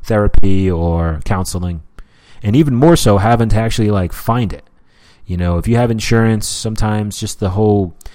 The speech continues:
the, the, um, process of going through your insurance and getting a therapist, it's, it's really a lot like dating,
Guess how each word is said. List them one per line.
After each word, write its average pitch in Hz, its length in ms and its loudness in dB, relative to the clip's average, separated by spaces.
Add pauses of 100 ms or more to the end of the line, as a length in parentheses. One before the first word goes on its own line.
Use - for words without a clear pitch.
(320)
the, 90 400 -8
the, 85 480 -10
um, 82 140 -12
process 113 480 2
of 87 160 -6
going 98 220 0
through 104 160 0
your 98 140 0
insurance 120 760 -2
and 82 160 -6
getting 110 280 -2
a 95 60 -6
therapist, 120 920 0 (400)
it's, - 180 -4
it's - 320 -4 (100)
really 151 360 6
a 117 40 6
lot 110 160 4
like 95 200 -2
dating, 82 360 -4